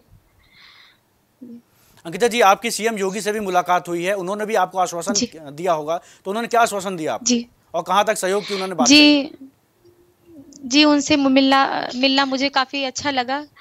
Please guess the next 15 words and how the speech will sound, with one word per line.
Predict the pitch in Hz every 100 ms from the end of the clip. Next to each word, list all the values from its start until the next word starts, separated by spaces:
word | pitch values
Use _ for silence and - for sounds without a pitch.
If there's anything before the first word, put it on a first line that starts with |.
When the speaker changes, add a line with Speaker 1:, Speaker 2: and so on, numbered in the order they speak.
| - - - -
Speaker 2:
और | 240 240
काफ़ी | 240 247 277
अच्छे | 269 285
से | 269 277
उन्होंने | 262 262
हमें | 262 254 254 - -
ट्रीट | 277 247
भी | 247
किया। | 240 240 277 - - - - -
और | 226 240 240
उन्होंने | 247 254 262 254 254 254
कहा | 262 254 269
कि, | 269 262 262 247 -
अ, | 220 220 220 - _ 214
जो | 214 277 294 294